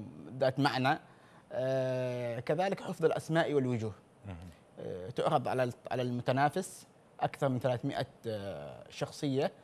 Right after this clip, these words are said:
Speaker 2: مهم.
Speaker 1: أسمائهم باللغة الإنجليزية.
Speaker 2: مهم.
Speaker 1: ويطلب من المتسابق أن يحفظ أكبر قدر ممكن من هذه الأسماء، ويعتبر، آه، الطالب أو المت-، المنافس ماجد، أحمد ماجد،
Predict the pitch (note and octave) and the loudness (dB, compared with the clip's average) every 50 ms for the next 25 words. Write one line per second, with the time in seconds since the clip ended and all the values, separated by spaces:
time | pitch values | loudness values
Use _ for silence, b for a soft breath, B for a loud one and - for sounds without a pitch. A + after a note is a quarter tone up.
0 | - G#2 F#2+ F2+ A2+ A#2+ D3 - D#3 D3+ D#3+ C3 D3+ D3 C#3 C#3 C#3 D3+ D#3+ D#3+ | -14 -12 -10 -8 -6 -6 -4 0 2 4 4 4 4 2 2 2 2 0 0 0
1 | D#3 D3 D3+ D3 C3+ C#3 C3+ B2+ A#2 A2 G#2 F#2+ F#2 - - - - - - A2 | 0 2 2 2 2 4 2 2 2 0 -2 -4 -6 -8 -12 -18 -18 -12 -10 -8
2 | G2+ F#2+ A#2 A2+ - - - - - - - - F#2+ G2 G2 B2 C3 C3 C3 B2+ | -8 -8 -10 -12 -12 -16 -20 -20 -18 -14 -12 -12 -10 -4 0 4 6 6 6 6
3 | B2+ C#3+ E3+ E3+ - E3 D#3+ E3+ E3+ D3+ C#3 C#3 C#3+ C#3 C3+ C3 C3 B2 A#2 A2+ | 6 4 2 2 2 4 4 4 4 2 0 0 2 2 2 2 0 0 -2 -2
4 | A#2 C3 C3 - B2+ - - B2+ A#2+ A#2 A2+ C#3 E3 F#3+ - - - - C3+ C3 | -2 -2 2 2 2 6 6 6 6 4 2 0 0 -2 -4 -10 -6 -4 -2 0
5 | C#3 C#3+ - - - C#3+ - - - F#3 - - D#3 D3+ D3 C#3 B2+ C#3+ C3+ C#3 | 0 -2 -2 -2 -4 -4 -4 -2 -4 -4 -4 -2 -2 0 0 2 2 2 4 2
6 | B2 B2 C3 C#3+ D3 C#3 D#3+ D3+ C3+ B2+ A#2+ B2 C3 B2+ A#2+ A#2+ C3 C3+ - B | 2 2 0 0 0 0 0 0 -2 -2 -2 -2 -2 -2 -4 -4 -6 -6 -8 B
7 | B B B B B B B - - - B2+ G#2 - - B2 A2 G2 - - - | B B B B B B B -6 0 2 2 2 2 0 -4 -4 -6 -6 -8 -12
8 | - - B2 B2 C3 C3+ C3 B2+ D3 C#3+ - - C3 A#2+ B2+ B2 A#2+ A2 G#2 F#2 | -12 -8 -4 0 2 2 4 4 2 0 0 0 -2 -2 0 -2 -2 -4 -6 -8
9 | E2 C#2 C#2+ C#2 C2 E2 F2+ - - - - - - - - - - C3+ B2+ A#2 | -8 -8 -10 -12 -12 -14 -18 -18 -20 -20 -20 -20 -20 -20 -2 4 8 8 8 8
10 | A#2 G2+ G2 F2+ D#2+ E2+ E2+ - - - - - - B2 - C3 A#2+ - C3 C3+ | 6 -2 -6 -8 -10 -10 -12 -16 -18 -20 -20 -16 -14 -10 -6 -6 -6 -4 -2 -2
11 | C3 B2+ A2+ A#2+ G#2+ - - - - - - - B2+ C3 B2 A2+ A2 C#3 C#3 - | -2 -2 -2 -4 -8 -12 -16 -20 -20 -14 -8 -4 -2 -2 0 0 -2 -4 -4 -6
12 | - - - - - C3+ A#2 A#2+ B2+ B2 A#2+ C#3 E3 | -8 -10 -10 -6 -6 -6 -4 -2 -2 -2 -2 -2 -4